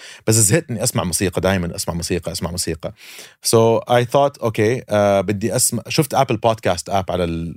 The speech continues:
على الآيفون. قلت: "أوكي، let me see what، what's on the Apple Podcast app." أنا I always liked، آه، talk radio. بحب أسمع talk radio. So، آه، شفت إنه إم إس إن بي سي وكذا وجو روجن اكسبيرينس وكذا. أوكي، بلشت أسمع.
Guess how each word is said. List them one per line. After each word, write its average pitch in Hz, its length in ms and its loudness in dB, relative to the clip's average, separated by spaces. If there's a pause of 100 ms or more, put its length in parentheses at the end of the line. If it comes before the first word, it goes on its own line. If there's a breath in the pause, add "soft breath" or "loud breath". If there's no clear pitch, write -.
(100)
على 104 100 0
الآيفون. 101 540 0 (520 soft breath)
قلت: 143 180 4
"أوكي، 180 220 4
let 190 40 2
me 202 220 2
see 180 260 4
what، 156 120 4 (280)
what's 127 240 2
on 123 100 4
the 117 100 4
Apple 123 280 2 (120)
Podcast 104 380 -2
app." - 80 -2
أنا 147 260 4
I - 40 2
always 151 280 2
liked، 123 400 0
آه، 85 560 2
talk 110 80 2
radio. 85 460 -2
بحب 123 260 0
أسمع 92 240 0
talk 90 260 -2
radio. 82 220 -4 (600 loud breath)
So، - 60 2
آه، 104 640 6
شفت 175 340 -2
إنه 113 340 4
إم 131 100 4
إس 113 120 0
إن 107 120 2
بي 95 120 4
سي 110 440 4
وكذا 101 420 2
وجو 98 280 2
روجن 101 260 4
اكسبيرينس 123 520 2
وكذا. 151 160 4
أوكي، 165 220 0
بلشت - 280 0
أسمع. - 360 -2